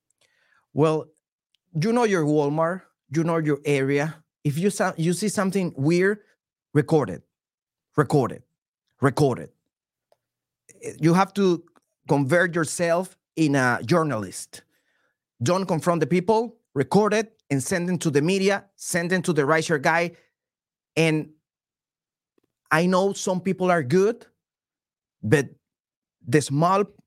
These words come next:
portion is dangerous. And please, I want to shake your shoulders right now and tell you, this is dangerous. Take action. Send this to the media because the customer have to know.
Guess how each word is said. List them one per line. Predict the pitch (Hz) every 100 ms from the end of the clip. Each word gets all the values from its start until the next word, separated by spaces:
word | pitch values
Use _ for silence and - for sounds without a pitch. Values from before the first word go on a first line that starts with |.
| -
portion | 175 202 - 254 269 277 _ _ _ _ -
is | 165 185 - - _ _ 123 110
dangerous. | - 208 190 143 127 98 73 - _ _ _ _
And | 143 139 131
please, | 190 196 -
I | 160
want | 175 208 -
to | 165
shake | - - 208 196 160
your | 123 139 127 -
shoulders | - 180 175 151 156
right | 147
now | 151 156
and | 139
tell | 170 160
you, | 143
this | 147 233 226
is | 254 233 - _ 156
dangerous. | 214 262 285 226 165 95 - - _ _ _ _
Take | 247 226 254 - _ _
action. | 202 220 - 208 113 - _ _ _ _ -
Send | - 247 214
this | 247
to | - 240
the | 190
media | 170 277 233 226
because | 196 180 175
the | 143
customer | 127 233 226 240 226
have | 196 156 -
to | 185
know. | 156 107 90